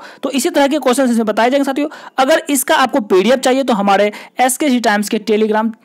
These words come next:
चैनल को ज्वाइन कर सकते हैं। जी हाँ, चलते हैं नेक्स्ट क्वेश्चन की फ्रेंड्स, और ये रहा नेक्स्ट प्रश्न आपके स्क्रीन पे। जी फ्रेंड्स,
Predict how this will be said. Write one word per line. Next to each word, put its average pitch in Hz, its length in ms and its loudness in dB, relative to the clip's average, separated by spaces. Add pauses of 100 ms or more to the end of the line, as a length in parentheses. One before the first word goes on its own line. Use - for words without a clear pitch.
चैनल 190 240 -2
को 240 140 0
ज्वाइन 165 300 -2
कर 135 160 -8
सकते 127 300 -10
हैं। - 100 -16 (280)
जी 151 200 -6
हाँ, 214 160 -4 (240)
चलते 240 260 2
हैं 302 120 2
नेक्स्ट 180 220 -4
क्वेश्चन 254 240 -2
की 269 160 -4
फ्रेंड्स, 320 280 -2
और 185 120 -4
ये 196 140 0
रहा 190 140 0
नेक्स्ट 170 220 -6
प्रश्न 285 200 -6
आपके 151 220 -8
स्क्रीन 202 300 -4
पे। 311 140 -6 (960)
जी 151 280 -4
फ्रेंड्स, 302 340 -4